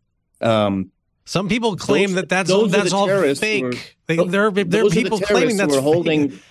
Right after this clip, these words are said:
Speaker 2: Isn't that crazy, Dan? People are claiming that's A I generated and fake.
Speaker 1: Yeah, well, that's the world we live in, tragically. But that's why the Biden administration needs to own the narrative and, and work with our allies to own the narrative. And, and,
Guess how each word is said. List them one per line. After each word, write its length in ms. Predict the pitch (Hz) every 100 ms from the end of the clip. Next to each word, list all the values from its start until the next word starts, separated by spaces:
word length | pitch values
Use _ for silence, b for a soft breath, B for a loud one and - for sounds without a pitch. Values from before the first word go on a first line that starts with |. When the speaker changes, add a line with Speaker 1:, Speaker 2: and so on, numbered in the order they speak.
| B
Speaker 2:
Isn't 100 | 190
that 180 | 226 220
crazy, 400 | - 202 196 208
Dan? 200 | 202 196
People 200 | 202 226
are 80 | -
claiming 220 | 214 196
that's 180 | 185 -
A 220 | 185 185
I 120 | 185
generated 600 | 160 156 196 185 165 131
and 160 | 127 113
fake. 540 | - 180 202 170 - _ _ _ _ _ _
Speaker 1:
Yeah, 160 | 175 202
well, 360 | 147 175 185 -
that's 240 | 147 170
the 100 | 147
world 220 | 135 147
we 100 | 127
live 200 | 110 101
in, 160 | 104 90
tragically. 500 | - 101 98 104 95
But 180 | 98 101 - _ _ - _
that's 200 | 143 139
why 140 | 160
the 80 | 151
Biden 300 | 120 135 139
administration 640 | 120 120 120 131 127 127 117
needs 200 | 120 -
to 120 | -
own 220 | 117 123
the 80 | 117
narrative 520 | 113 117 117 92 - _ -
and, 260 | 110 107
and 140 | 113 107
work 220 | 117 120
with 100 | 113
our 80 | 107
allies 460 | 120 123 110 104
to 100 | -
own 220 | - 104
the 80 | 101
narrative. 480 | 98 98 95 82 - -
And, 280 | 104 95 -
and, 280 | 107 98